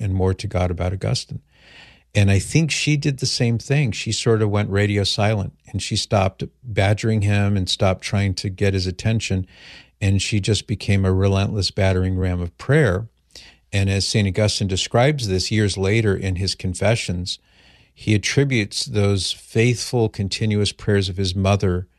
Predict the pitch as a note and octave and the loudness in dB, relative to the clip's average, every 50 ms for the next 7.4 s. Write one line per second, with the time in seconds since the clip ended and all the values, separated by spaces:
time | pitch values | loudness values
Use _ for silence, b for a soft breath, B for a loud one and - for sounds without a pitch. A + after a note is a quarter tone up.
0 | b b b b b b b b b - - G2 G2 F2+ G#2 G#2 F#2 F2+ - G#2 | b b b b b b b b b -4 -2 0 2 4 4 2 2 0 -2 0
1 | F#2 G2 G2+ G2 F#2+ F#2+ F#2 F2 - - - - - G2 G2 F#2+ - - - F#2+ | 0 2 2 2 2 2 0 -2 -6 -12 -10 -6 -2 -2 0 -2 -2 -2 -2 -4
2 | F2+ - F#2 F#2 F#2+ F#2+ - - F#2 G2+ - _ _ _ _ _ _ _ _ _ | -2 0 0 0 0 -2 -4 -8 -10 -12 -14 _ _ _ _ _ _ _ _ _
3 | _ _ _ _ _ - G#2 G2 F#2+ G2 F#2+ G2 - - - C#3 C3+ B2 G#2 A2 | _ _ _ _ _ 0 2 2 4 4 2 2 0 0 2 2 2 2 2 2
4 | G#2 G#2 A#2 - - B2 G#2 F#2 G2+ G#2 F#2+ - A2 F#2 - - - G#2 G2+ F#2+ | 2 2 2 0 0 -2 -4 -2 -2 -2 -2 -2 -4 -6 -6 -2 0 2 2 2
5 | F2+ - - - - A#2 G#2 G2 F#2+ F#2+ - - G#2 F#2+ F#2+ F#2+ F#2+ - - - | 0 -2 -6 -8 -6 -4 -4 -4 -4 -4 -4 -2 0 0 0 0 -2 -4 -4 0
6 | - A#2 A2+ G2+ G2+ - - A#2 A2 G#2 G#2 F#2+ A2 F#2+ F#2 F2+ - F2+ - - | 2 2 4 4 2 0 2 2 2 2 2 2 2 2 2 0 -2 -6 -6 -4
7 | - F2+ E2+ - - - - - | -2 -2 -2 -4 -8 -14 -16 -16